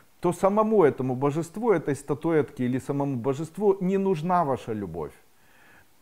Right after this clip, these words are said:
Но это работает как зеркало. Поэтому, когда человек любит божество,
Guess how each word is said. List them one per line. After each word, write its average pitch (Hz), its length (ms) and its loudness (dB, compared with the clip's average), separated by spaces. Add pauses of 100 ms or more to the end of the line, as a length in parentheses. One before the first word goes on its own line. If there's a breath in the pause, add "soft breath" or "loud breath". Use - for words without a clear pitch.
Но 190 600 4
это 208 260 4
работает 196 480 2
как 151 220 -2
зеркало. 123 680 -4 (220)
Поэтому, 175 500 0
когда 165 360 2
человек 170 600 -2 (1500)
любит 156 480 0
божество, 120 720 -4